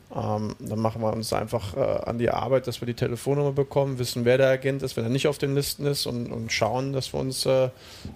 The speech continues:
dass wir uns dann, äh, dort vielleicht einig werden. Ähm, wenn er diese X-Faktor, so nennen wir das X-Faktor, äh, Rolle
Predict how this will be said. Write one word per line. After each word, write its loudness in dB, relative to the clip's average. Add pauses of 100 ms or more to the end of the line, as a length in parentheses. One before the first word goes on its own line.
dass -6
wir -4
uns -6
dann, 0
äh, 0
dort 4
vielleicht 0
einig 0
werden. 0 (580)
Ähm, -2
wenn 4
er 4
diese 2
X-Faktor, 2
so -2
nennen 0
wir 0
das -2
X-Faktor, 0
äh, 0
Rolle 2